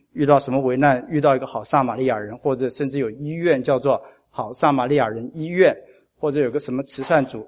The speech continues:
组织叫做好撒玛利亚人。那他这个字是这样子，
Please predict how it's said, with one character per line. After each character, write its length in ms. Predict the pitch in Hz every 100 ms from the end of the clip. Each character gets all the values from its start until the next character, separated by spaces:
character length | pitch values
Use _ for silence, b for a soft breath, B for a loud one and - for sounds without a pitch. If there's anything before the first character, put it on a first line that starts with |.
| _
组 160 | - 117
织 160 | 120
叫 160 | 135 135
做 100 | 131
好 200 | - 101
撒 180 | - 143
玛 140 | 110
利 100 | 131
亚 160 | 127 104
人。 240 | 107 101 _ _ b b b b b _ _ _
那 100 | 180
他 220 | - 208
这 140 | 220 208
个 80 |
字 260 | 160 - 190
是 140 | 151
这 120 | 151 190
样 200 | 156
子， 100 | 127